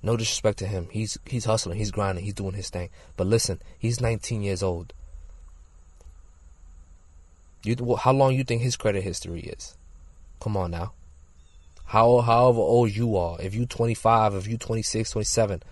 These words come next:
if you in your thirties, if you fucking twenty-one, if you twenty-two, it doesn't matter.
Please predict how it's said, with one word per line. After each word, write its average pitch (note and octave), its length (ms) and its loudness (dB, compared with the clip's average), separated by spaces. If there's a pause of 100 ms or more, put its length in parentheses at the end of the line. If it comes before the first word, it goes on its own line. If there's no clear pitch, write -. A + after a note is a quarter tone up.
(220)
if G2 80 -4
you A2 140 0
in A2+ 120 0
your G#2 80 2
thirties, G2+ 460 0 (240)
if F2+ 160 -4
you A2 240 0
fucking G2+ 420 -2
twenty-one, G#2+ 960 2 (400)
if F#2+ 200 -2
you A2+ 220 2
twenty-two, A#2 880 -2
it F2+ 60 -6
doesn't G#2+ 260 -2
matter. G2 320 -4